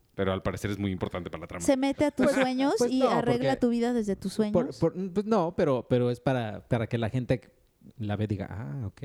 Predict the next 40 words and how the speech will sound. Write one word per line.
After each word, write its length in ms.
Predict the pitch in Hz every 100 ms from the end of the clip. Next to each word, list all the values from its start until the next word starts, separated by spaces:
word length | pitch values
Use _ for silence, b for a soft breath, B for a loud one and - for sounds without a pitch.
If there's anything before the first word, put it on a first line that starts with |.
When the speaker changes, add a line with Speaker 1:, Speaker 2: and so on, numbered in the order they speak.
| 113
Speaker 1:
Ajá. 320 | 87 - 85 185
Speaker 3:
Y 80 |
además 320 | 196 104 208 214
es, 160 | 180
es 160 | 156 170
una, 200 | 160 135 -
es 140 | 123
una 140 | 147
Speaker 2:
Mm. 60 | 120
Speaker 3:
parte 260 | 120 - -
que 100 | 107
dura 320 | 120 113 110 _ -
media 640 | 113 101 104 107 117 113
hora 160 | 113 113
en 40 |
la 80 | 104 -
película, 420 | 107 113 123 117
que 100 | 98
dura 300 | 107 110 98 _ -
s-, 280 | - - 110
considerable. 720 | 113 92 113 110 120 107 139 b b b
Speaker 1:
Ujú. 320 | 101 90 87 78 _
Speaker 3:
Eh, 600 | 110 110 107 107 104 101
y 40 | 117
está 180 | - 226
linda. 300 | 240 175 185
O 40 |
sea, 140 | 185 165
esa 200 | 202 190
parte 260 | 170 165
me 80 | 143
gustó 220 | 123 151
porque 160 | 127 104
sí 100 | 139
está, 200 | - -
o 40 |
sea, 100 | -
está 200 | 123 135
muy 180 | 139 127
humana. 380 | 117 113 98